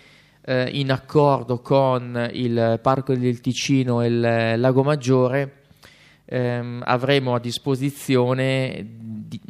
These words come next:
alcuni libri che, eh, verranno donati dal, dal parco e, mm, verranno messi in una sala lettura li-, del, della biblioteca,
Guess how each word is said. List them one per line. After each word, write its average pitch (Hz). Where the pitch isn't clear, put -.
alcuni 131
libri 127
che, 117
eh, 110
verranno 113
donati 120
dal, 107
dal 120
parco 123
e, 120
mm, 117
verranno 127
messi 127
in 127
una 117
sala 123
lettura 117
li-, 113
del, 110
della 113
biblioteca, 127